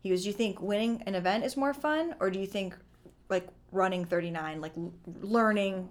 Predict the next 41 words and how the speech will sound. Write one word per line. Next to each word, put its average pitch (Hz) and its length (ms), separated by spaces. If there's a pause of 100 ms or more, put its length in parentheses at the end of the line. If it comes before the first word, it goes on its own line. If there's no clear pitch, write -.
getting 196 220
better, 175 420
running 185 220
thirty-nine 165 380
is 165 120
more 156 120
fun?" - 340 (800)
And 185 100
I 180 100
was 175 120
like, 160 400 (140)
"Probably, 160 760
like, - 140 (200)
the - 80
latter." 147 680
And 175 100
he's 175 120
like, 170 140
"Really?" 180 640
And 170 80
I 175 100
was 175 100
like, 175 200
"Yeah." 180 220
And 165 100
he 175 60
goes, 170 240
"Yeah." 170 220
He 175 60
goes, 175 120
"I 190 100
thought 196 260
so." - 120
He 170 60
goes, 208 140
"Winning 269 260
is - 120
cool." 190 400
He 180 160
goes, 180 220
"But 170 180